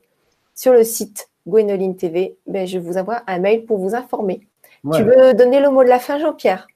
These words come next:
Speaker 2: Écoute, juste avant de vous quitter, je voulais simplement vous rappeler que je vais aller faire un petit tour à Paris au mois de mai,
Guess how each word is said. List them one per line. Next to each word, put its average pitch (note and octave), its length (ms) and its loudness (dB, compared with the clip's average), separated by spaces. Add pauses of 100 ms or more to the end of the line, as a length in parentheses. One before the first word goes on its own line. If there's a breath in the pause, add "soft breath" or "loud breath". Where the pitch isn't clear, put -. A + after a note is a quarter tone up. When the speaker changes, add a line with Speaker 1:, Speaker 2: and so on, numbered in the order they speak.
(200)
Speaker 2:
Écoute, G3 420 -2
juste G3+ 320 -4
avant F#3 340 -2
de D#3 80 -4
vous D3 140 -6
quitter, F#3 400 -6
je F#3+ 60 -10
voulais D3+ 180 -4
simplement D#3 560 -6
vous D3 160 -8
rappeler C#3+ 380 -6
que D3 200 -6
je C3+ 140 -10
vais C#3+ 120 -6
aller C#3 80 -4
faire C#3 180 -8
un C#3 100 -6
petit C3 200 -12
tour C#3+ 220 -6
à C3 140 -8
Paris D3 380 -4 (680)
au D#3+ 120 -2
mois D3+ 160 0
de B2+ 100 -4
mai, F#3 300 -2